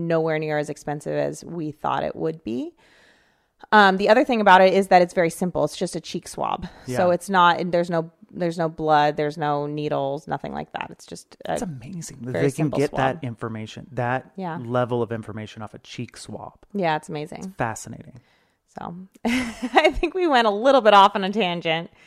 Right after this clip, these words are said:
Speaker 2: It was great.
Speaker 1: <laughs>
Speaker 2: I had a great time.
Speaker 1: But this actually leads kind of into what I wanted to talk about, and that is that Luke just had his first birthday, and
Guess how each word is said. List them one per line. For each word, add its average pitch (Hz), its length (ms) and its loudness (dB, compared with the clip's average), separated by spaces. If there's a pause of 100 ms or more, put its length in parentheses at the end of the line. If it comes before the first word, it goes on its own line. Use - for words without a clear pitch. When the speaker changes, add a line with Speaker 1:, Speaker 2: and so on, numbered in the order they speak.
(220)
Speaker 2:
It 262 40 -4
was 294 140 -2
great. 214 320 -2
Speaker 1:
<laughs> - 40 -8
Speaker 2:
I 311 580 4
had 208 100 4
a 185 60 4
great 147 260 0
time. 107 300 -2
Speaker 1:
But - 400 2
this 427 260 2
actually 403 360 2
leads 330 280 -2
kind 339 360 -2
of 330 120 4
into 254 280 0
what 208 320 4
I 208 80 6
wanted 208 260 -2
to 202 80 -6
talk 302 300 0
about, 185 400 6
and 185 220 -4
that 220 320 4
is 202 360 0
that 175 320 6 (320)
Luke 196 480 0
just 403 160 0
had 370 100 6
his 359 140 -2
first 320 300 -2
birthday, 233 600 4 (400)
and 220 560 4